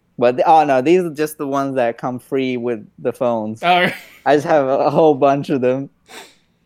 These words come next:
Speaker 2: Yeah, I think I ended up chucking most of those out. I think I gave one set to my mum or something 'cause she was like, "Oh, I need some earphones." Like, "Okay, you can have some."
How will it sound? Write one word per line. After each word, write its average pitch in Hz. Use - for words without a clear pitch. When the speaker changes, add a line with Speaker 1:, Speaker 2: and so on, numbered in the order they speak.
Speaker 2:
Yeah, 196
I 247
think 294
I 311
ended 262
up 170
chucking 180
most 160
of 156
those 139
out. 135
I 143
think 240
I 247
gave 196
one 143
set 165
to 165
my 135
mum 120
or 143
something 165
'cause 165
she 160
was 156
like, 151
"Oh, 190
I 185
need 214
some 196
earphones." 180
Like, 147
"Okay, 120
you 123
can 135
have 110
some." 110